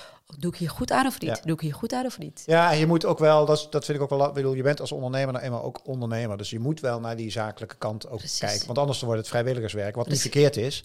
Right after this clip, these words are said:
Speaker 1: Nee.
Speaker 2: Maar dan, dat, dat is wat anders dan,
Speaker 1: Ja.
Speaker 2: dan een onderneming.
Speaker 1: Ja.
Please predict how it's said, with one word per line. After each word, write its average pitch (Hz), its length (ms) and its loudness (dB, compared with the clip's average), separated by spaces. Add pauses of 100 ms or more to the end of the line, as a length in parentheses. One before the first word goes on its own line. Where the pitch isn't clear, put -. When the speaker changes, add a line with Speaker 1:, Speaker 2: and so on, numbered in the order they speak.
Speaker 1:
Nee. 220 120 -8 (180)
Speaker 2:
Maar 123 120 2
dan, 120 400 -2
dat, - 320 -4
dat 123 160 -4
is - 60 -2
wat 113 120 0
anders 120 340 -2
dan, 107 160 -4
Speaker 1:
Ja. 175 140 -6 (160)
Speaker 2:
dan 107 280 -6
een 107 120 -8
onderneming. 104 420 -4
Speaker 1:
Ja. - 60 -2